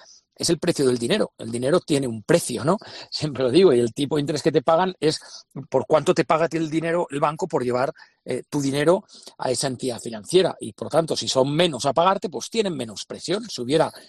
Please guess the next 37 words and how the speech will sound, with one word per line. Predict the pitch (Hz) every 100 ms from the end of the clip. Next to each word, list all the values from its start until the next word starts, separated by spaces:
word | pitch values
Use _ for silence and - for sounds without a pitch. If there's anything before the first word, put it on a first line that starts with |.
| _ -
cuarenta | 123 139 156
entidades | 160 151 165 160
financieras | 160 156 202 156 104
y | - -
todas, | 180 185 117 - - _ -
eh, | 123
lanzando | 123 117 107 180 190 139
productos | - 117 151 190 151
para | - 120
capturar | 117 101 117 135 147
el | 156
ahorro, | 170 196 226
pues | 214 - -
otro | 151 147
gallo | 123 113
cantaría. | 101 98 107 101 127 -
Este | 160 190
es |
el | 190 -
primer | - 127 117
motivo. | 95 - 107 104 - - - -
Y | 160
el | 156
segundo | 196 226 214 117 -
es | -
que | - 175
es | 160
verdad | 185 180 190
que | -
hay | 156 -
mucha | 139 160 254 - 123
liquidez | 123 127 165 185 196 - _ _ _
en, | - 127 127 -
en | 131 123
la | 123
banca | 131 139
española, | 135 190 208 135